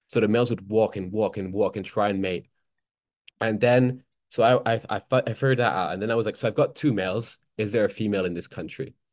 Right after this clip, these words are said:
'Cause the two I bought were males. And then I looked, I looked, and then someone had a female, no males. And he was like, "Oh, I'll just give it to you for free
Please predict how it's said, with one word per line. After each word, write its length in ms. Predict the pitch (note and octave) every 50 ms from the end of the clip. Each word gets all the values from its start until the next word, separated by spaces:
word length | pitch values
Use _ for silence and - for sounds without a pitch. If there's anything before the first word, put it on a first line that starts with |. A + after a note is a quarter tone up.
| _ _
'Cause 120 | - A2+
the 80 | G2+ G#2
two 260 | G2+ - - A#2 A2
I 40 | A2+
bought 240 | G2 G#2+ G2 - -
were 100 | F2+ E2+
males. 360 | E2+ D2+ D2+ C#2+ - - - _ _ _ - - _ _ _
And 100 | - G2+
then 100 | G#2 G#2
I 140 | G2+ G2 F#2
looked, 280 | F2+ F#2+ G2 F#2+ G2 -
I 40 | F#2
looked, 180 | F#2+ F#2 F2+ -
and 100 | G2+ A#2
then 80 | A#2 A2+
someone 240 | - B2 B2+ A#2+
had 140 | G#2 A2+ A2
a 40 | G#2
female, 460 | - - G#2+ G2 G2 G2 G2 F#2 F2+
no 180 | F#2+ G2+ G#2 G2
males. 380 | F#2 F2+ F2 F2 E2+ E2+ E2+
And 100 | F2+ F2+
he 60 | F#2 F2+
was 180 | F2+ F2 -
like, 120 | F#2 F2 -
"Oh, 80 | - G#2
I'll 120 | G2 F#2+
just 200 | F#2 A2+ A#2 -
give 140 | - A#2 G#2
it 100 | G2 -
to 120 | - - F#2
you 40 |
for 80 | E2+ D#2+
free 340 | - - - F2+ E2+ E2